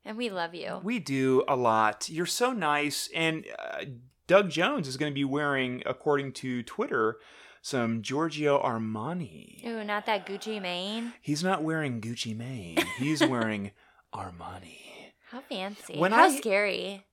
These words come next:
Speaker 2: Armani is a spooky name. I would not, uh, Armani sounds like an old castle or an estate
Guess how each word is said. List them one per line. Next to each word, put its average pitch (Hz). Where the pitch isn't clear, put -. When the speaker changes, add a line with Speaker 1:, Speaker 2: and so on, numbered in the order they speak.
Speaker 2:
Armani 247
is 226
a 180
spooky 143
name. 123
I 135
would 156
not, 143
uh, 151
Armani 180
sounds 156
like 147
an 135
old 135
castle 120
or 107
an 101
estate -